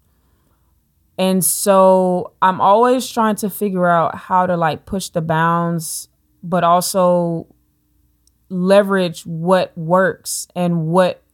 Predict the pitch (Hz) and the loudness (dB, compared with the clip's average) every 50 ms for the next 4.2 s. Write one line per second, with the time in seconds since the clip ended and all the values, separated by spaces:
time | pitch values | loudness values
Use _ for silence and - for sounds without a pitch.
0 | _ _ _ 175 170 190 196 190 185 185 185 190 190 190 185 180 175 - 185 175 | _ _ _ -6 -2 0 0 2 2 2 2 4 4 4 4 2 0 -2 -4 -4
1 | 151 175 175 170 170 - - 180 175 170 170 170 170 - - 175 165 160 156 - | -2 -2 -2 -2 -2 -6 -8 -6 -4 -2 -2 -2 -2 -4 -4 -4 -4 -4 -4 -6
2 | - - 170 170 165 160 165 170 - - _ _ _ _ _ _ _ _ _ _ | -6 -6 -4 -4 -2 -2 -2 -2 -4 -6 _ _ _ _ _ _ _ _ _ _
3 | _ _ _ _ _ _ _ - - 247 233 - 226 220 208 196 196 190 185 185 | _ _ _ _ _ _ _ -6 -4 -2 -2 0 2 2 2 2 2 0 0 -2
4 | - - _ | -4 -8 _